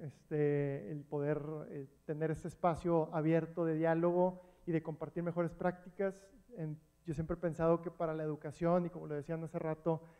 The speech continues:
en el inicio, pues no hay colores, no hay, este, no hay competencias, sino simplemente compartir lo que estamos haciendo, porque nuestro objetivo es, es muy claro, que es la educación de nuestros jóvenes. Entonces vamos a platicar del cuidado de la salud mental,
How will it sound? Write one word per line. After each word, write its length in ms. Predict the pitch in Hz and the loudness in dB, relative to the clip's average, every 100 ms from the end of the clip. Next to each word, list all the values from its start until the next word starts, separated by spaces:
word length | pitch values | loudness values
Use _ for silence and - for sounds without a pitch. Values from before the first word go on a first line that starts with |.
| _ _ - | _ _ -4
en 160 | 151 | -2
el 120 | 151 | 0
inicio, 560 | 151 170 165 180 185 180 - _ _ | 0 0 2 2 2 0 -18 _ _
pues 120 | 156 | -4
no 60 | 160 | 0
hay 80 | 170 | 0
colores, 680 | 175 170 175 175 165 - - | 4 6 6 6 0 -8 -12
no 120 | 147 151 | -4 0
hay, 420 | 160 160 143 143 | 2 2 0 -4
este, 640 | 156 139 - 151 143 139 143 | -10 -12 -4 -2 0 0 -2
no 60 | 156 | -4
hay 60 | |
competencias, 720 | 156 180 170 - 165 156 151 139 | -4 -6 -8 -4 -4 -4 -8 -10
sino 240 | 156 147 139 | -12 -14 -12
simplemente 520 | 151 165 156 151 160 | -6 -2 -2 -2 -6
compartir 680 | 165 147 147 - 147 147 147 _ _ _ _ | -8 -8 -8 -6 -6 -6 -6 _ _ _ _
lo 180 | 156 156 | -2 0
que 160 | 156 147 | 4 2
estamos 340 | 139 147 151 | 2 -4 -4
haciendo, 360 | 151 160 151 156 | -6 -6 -6 -6
porque 280 | 151 143 143 | -10 -10 -10
nuestro 220 | 135 - | -10 -14
objetivo 400 | - - 143 143 | -16 -8 -2 -2
es, 120 | 139 - _ | -2 -14 _
es 240 | 151 143 - | -14 -14 -4
muy 140 | 156 | -4
claro, 360 | 156 156 147 151 | 0 0 2 0
que 140 | 139 | -6
es 140 | 131 - _ _ - | -10 -12 _ _ -2
la 80 | 156 | 2
educación 380 | 147 143 143 139 | 2 -2 -8 -6
de 60 | |
nuestros 280 | 143 - 139 | -6 -6 -12
jóvenes. 240 | - - - - _ _ | -12 -18 -20 -20 _ _
Entonces 180 | - 196 | 2 12
vamos 220 | 240 277 | 12 12
a 80 | 277 | 6
platicar 420 | 247 214 214 220 | 4 6 8 12
del 300 | 247 233 - - | 12 12 4 6
cuidado 300 | 202 196 226 | 12 12 12
de 60 | |
la 100 | 240 | 12
salud 220 | 208 196 202 | 10 8 8
mental, 560 | 220 208 208 202 175 | 6 6 6 8 6